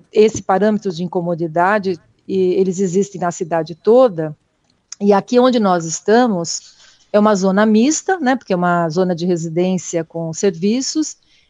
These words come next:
e a área ocupada pela Arena Allianz Parque, pela soci-, sede social do Palmeiras, é uma zona de ocupação especial. E essas zóis, elas são porções da cidade que podem ter de cemitério a aeroporto, né, passando por estádio de futebol.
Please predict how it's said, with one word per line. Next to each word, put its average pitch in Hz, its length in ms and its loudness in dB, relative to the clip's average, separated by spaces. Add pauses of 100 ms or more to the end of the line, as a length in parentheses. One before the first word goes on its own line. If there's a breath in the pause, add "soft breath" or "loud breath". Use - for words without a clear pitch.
e 233 160 2
a 247 100 4
área 262 440 0
ocupada 165 760 -8 (120)
pela 170 480 -8
Arena 180 320 -10
Allianz 165 260 -14
Parque, 196 480 -6
pela 160 380 -14
soci-, - 340 -20
sede 226 340 -4
social 165 360 -12
do 156 80 -18
Palmeiras, 202 520 -6
é 247 60 -6
uma 240 160 -6
zona 233 340 -6
de 214 120 -8
ocupação 214 440 -8
especial. 208 680 -8 (880)
E 226 140 2
essas 285 300 0
zóis, 196 680 0
elas 185 220 -4
são 208 160 -6
porções 208 380 -8
da 202 100 -8
cidade 202 440 -4
que - 80 -18
podem 226 300 -2
ter 196 160 -2
de 170 80 -12
cemitério 220 520 -2
a 247 40 2
aeroporto, 208 680 -4
né, 202 180 -4
passando 190 360 -10
por 190 100 -14
estádio 190 380 -8
de 196 80 -12
futebol. 185 600 -8